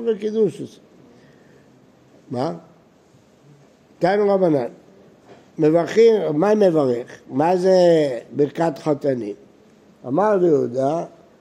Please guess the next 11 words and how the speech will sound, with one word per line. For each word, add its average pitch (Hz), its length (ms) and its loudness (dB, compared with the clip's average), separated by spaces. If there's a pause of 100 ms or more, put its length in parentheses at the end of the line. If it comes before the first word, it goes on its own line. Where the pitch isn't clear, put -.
"ברוך 190 320 0
אתה 165 240 0
השם 180 420 0
אלוהינו 170 380 2
מלך 156 380 -4
העולם, 131 560 -6 (300)
שהכל 190 760 0 (200)
ברא 165 400 -2
לכבודו, 156 720 0 (1400)
ויוצר 160 960 2
האדם, 165 540 0